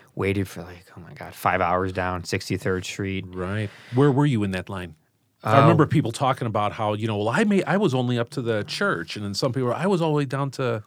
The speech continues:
Speaker 1: We were
Speaker 2: to
Speaker 1: past
Speaker 2: Nikki's."
Speaker 1: We were past Nikki's.
Speaker 2: Okay.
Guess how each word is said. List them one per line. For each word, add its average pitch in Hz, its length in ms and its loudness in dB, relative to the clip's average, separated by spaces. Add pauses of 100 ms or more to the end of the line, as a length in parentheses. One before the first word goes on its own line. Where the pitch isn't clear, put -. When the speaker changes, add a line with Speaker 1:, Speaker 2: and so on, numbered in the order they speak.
Speaker 1:
We 107 140 2
were 131 120 4
Speaker 2:
to 113 40 -4
Speaker 1:
past 135 420 2
Speaker 2:
Nikki's." 117 380 -4 (100)
Speaker 1:
We 117 100 -2
were 117 40 2
past 120 320 2
Nikki's. 98 500 -4
Speaker 2:
Okay. 107 340 -2